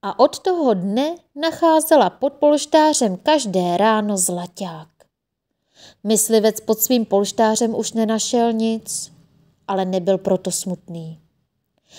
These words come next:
Radoval se, že se může každý den dívat na tak krásnou panu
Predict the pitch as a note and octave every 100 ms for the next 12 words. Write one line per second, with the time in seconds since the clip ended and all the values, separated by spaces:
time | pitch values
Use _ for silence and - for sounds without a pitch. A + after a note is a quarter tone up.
0 | - G3+ G3+ G3+ B3+ A#3+ A#3 A3+ - A3+
1 | A3 - - F#3+ A3+ A3+ D#4+ D#4+ E4 C4
2 | - D4 D#4 F4 E4+ D#4 A3+ F#3 F#3 C4+
3 | D4+ D#4 D4+ - A#3 - - G3+ A3 C4+
4 | - C#4+ A#3 E3+ - E3+ E3+ G#3